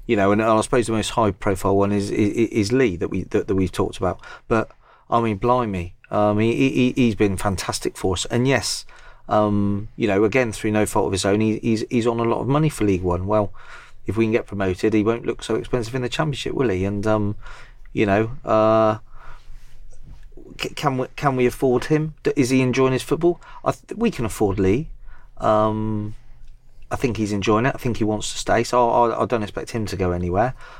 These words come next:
Um, and I, and I think, like everybody else, I've in, I, I, I've enjoyed watching him, and I think he's making a big difference to us. His experience in, in this, in this league is important, and I think we can do that. Um,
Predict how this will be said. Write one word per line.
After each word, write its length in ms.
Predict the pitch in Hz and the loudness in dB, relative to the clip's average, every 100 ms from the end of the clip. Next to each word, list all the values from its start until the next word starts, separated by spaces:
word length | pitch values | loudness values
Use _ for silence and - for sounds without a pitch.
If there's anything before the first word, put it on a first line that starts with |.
| - | -6
Um, 540 | - 117 120 120 117 - - | 2 2 2 0 -4 -8 -6
and 140 | 120 123 | 0 2
I, 160 | 123 - | 2 2
and 140 | 127 | 2
I 200 | 123 120 | 4 2
think, 440 | 110 - 123 - - | 0 -2 -2 -2 0
like 240 | 113 - | 0 0
everybody 400 | 117 113 110 110 | 0 2 4 4
else, 200 | 113 - | 2 2
I've 180 | 135 117 | 2 2
in, 260 | 107 95 95 - - - - - - | 0 -2 -8 -20 -20 -20 -20 -16 -4
I, 60 | |
I, 360 | 120 131 131 135 | 0 0 0 0
I've 100 | 120 | 2
enjoyed 380 | 107 101 101 95 | 0 2 2 2
watching 500 | - - 101 90 95 - - - - | -2 -2 -2 -2 -4 -12 -20 -20 -6
him, 200 | 104 107 | 0 2
and 80 | 110 | 2
I 60 | |
think 200 | 117 113 | 0 -4
he's 140 | - 117 | -4 0
making 320 | 113 104 107 | 2 0 0
a 40 | |
big 180 | 104 107 | 0 0
difference 340 | 135 - - - | 0 -2 -10 -4
to 140 | 98 | -4
us. 120 | 87 | -2
His 160 | 101 98 | -2 -4
experience 580 | - - 110 101 92 110 | -4 0 2 2 -2 -2
in, 300 | 98 101 - | -2 -4 -4
in 200 | 107 98 | -2 0
this, 360 | 98 - - - - - - - - | 0 -2 -8 -12 -16 -12 -12 -10 -4
in 80 | 98 | -2
this 180 | 92 | 0
league 220 | 104 98 98 | 4 4 2
is 80 | |
important, 540 | 101 92 107 104 123 127 - - - - | 0 2 4 4 2 -2 -10 -18 -16 -4
and 120 | 117 | 0
I 60 | 120 | 0
think 240 | 127 120 | 0 -2
we 80 | 117 | -2
can 160 | - 131 | 0 2
do 220 | 151 135 | 4 4
that. 200 | 90 76 - - - - - | 0 -2 -10 -20 -20 -20 -4
Um, 540 | 117 117 117 113 113 | 2 2 2 0 -2